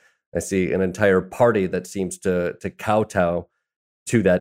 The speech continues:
far right conspiratorial side. And I think the Republican Party is gonna be held hostage to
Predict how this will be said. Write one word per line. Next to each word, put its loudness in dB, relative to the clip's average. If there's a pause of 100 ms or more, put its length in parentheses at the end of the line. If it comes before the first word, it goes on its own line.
far 6
right 4
conspiratorial 2
side. 2
And 0
I 0
think 2
the 6
Republican 6
Party 4
is -2
gonna 4
be 2
held 4
hostage 0
to 2